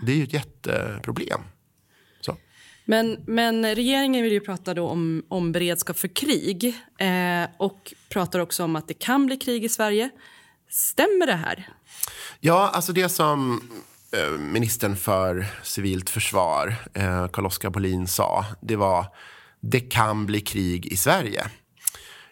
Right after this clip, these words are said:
Speaker 1: Ehm, och det stämmer ju så. Alltså, det, det är rätt, det kan bli krig i Sverige. Och han sa ju det inför en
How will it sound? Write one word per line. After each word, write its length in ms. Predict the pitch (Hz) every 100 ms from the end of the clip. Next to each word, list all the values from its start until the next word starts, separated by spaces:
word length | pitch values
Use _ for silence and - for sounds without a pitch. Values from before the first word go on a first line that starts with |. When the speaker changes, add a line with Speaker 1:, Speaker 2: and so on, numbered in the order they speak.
| _
Speaker 1:
Ehm, 500 | 117 110 110 107 107
och 120 | -
det 120 | 135 196
stämmer 800 | - - - - 147 233 233
ju 260 | 208 90 117 120
så. 280 | - 113 90 123 - -
Alltså, 640 | 123 123 123 120 117 113
det, 320 | 110 113 131 139 - - -
det 80 | 170
är 40 |
rätt, 280 | 190 185 -
det 80 | -
kan 440 | 170 - 98 113 117
bli 140 | 120
krig 380 | - 92 98 113
i 60 | 104
Sverige. 420 | - 139 117 95
Och 360 | 104 120 110 - - - -
han 200 | 131 143
sa 320 | - 151 175
ju 80 | 180
det 280 | 131 104 117
inför 440 | 117 107 - 107
en 500 | 107 110 104 101 101